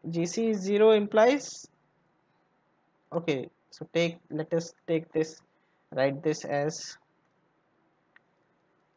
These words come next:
first let us take this as limit x tends to C, G of minus X is equal to one. So mark it as star. So now we have to,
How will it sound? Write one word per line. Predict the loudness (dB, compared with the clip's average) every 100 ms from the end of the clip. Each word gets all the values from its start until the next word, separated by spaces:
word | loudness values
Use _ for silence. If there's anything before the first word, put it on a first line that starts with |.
| _
first | -4 -4 -8 -10
let | -10 -6
us | -6 -6 -6
take | -6 -6
this | -10 -6
as | -6 -4
limit | -4 -4 -6 -6
x | -8 -6
tends | -8 -8 -8 -10
to | -10
C, | -8 -8 -10 -14 _ _ _ -16 -8
G | -2 0
of | 0 -2
minus | -6 -4 -4 -2
X | -4 -6 -10
is | -6 -6
equal | -6 -6 -6
to | -6
one. | -6 -6 -10
So | -4
mark | -4 -4
it | -6 -4
as | -6 -6
star. | -8 -8 -8 _ _ _ _ _ _ _
So | -8 4
now | 8 8
we | 6
have | 2 0 -4
to, | -4